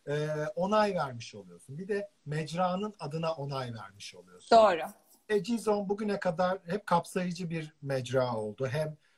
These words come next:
Speaker 1: e, insanların bedenini, e, veya ne bileyim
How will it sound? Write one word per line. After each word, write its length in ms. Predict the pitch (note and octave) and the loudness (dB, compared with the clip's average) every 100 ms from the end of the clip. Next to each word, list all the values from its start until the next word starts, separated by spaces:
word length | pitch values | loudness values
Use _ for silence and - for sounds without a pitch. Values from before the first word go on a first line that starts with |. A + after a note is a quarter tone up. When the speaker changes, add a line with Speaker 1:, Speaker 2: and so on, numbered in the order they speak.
| _ | _
Speaker 1:
e, 160 | A#2+ C3+ | -2 0
insanların 680 | D3 E3 C#3+ C#3+ C#3 C#3 | 0 0 0 0 -2 0
bedenini, 640 | C#3 C3+ C3+ C3+ B2 A2+ A2+ - _ - | 0 2 0 -2 -4 -6 -10 -18 _ -4
e, 340 | A#2 A#2+ A#2+ | 2 2 4
veya 340 | B2+ C3+ C3 C3 | 6 6 6 0
ne 180 | C#3+ C3 | -4 -4
bileyim 380 | B2 B2+ C3+ | -4 -4 -4